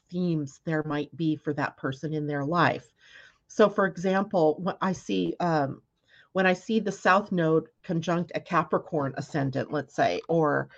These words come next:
uh, a Saturn, uh, Saturn as a planet, I often think of past lives likely with the military or in, um, some forms of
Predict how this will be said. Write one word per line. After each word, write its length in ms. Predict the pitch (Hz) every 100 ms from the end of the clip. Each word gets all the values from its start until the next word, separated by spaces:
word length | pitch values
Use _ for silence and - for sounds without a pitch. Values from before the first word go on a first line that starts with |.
| - - _
uh, 220 | 165 156 -
a 80 | 151
Saturn, 720 | - 175 170 175 170 151 143 - -
uh, 220 | 156 135
Saturn 540 | - 175 170 139 131 135
as 160 | 156 156
a 60 |
planet, 480 | - 190 170 147 - _ _ - - _
I 160 | 190 196
often 260 | 185 196 170
think 320 | 190 180 175 - 165
of 340 | 160 151 147 _ _ _ _ _ _ _ _ _ _ 180 165
past 360 | 202 185 -
lives 500 | 180 170 160 160 -
likely 400 | 156 160 160 165
with 180 | 151 151
the 60 | 143
military 840 | 165 175 180 202 170 170 170 170 -
or 480 | - 160 151 139 - -
in, 420 | 165 156 156 151
um, 460 | 139 139 127 127 135 _ _ - - _
some 260 | - 196
forms 420 | 160 180 160 143
of 160 | 165 143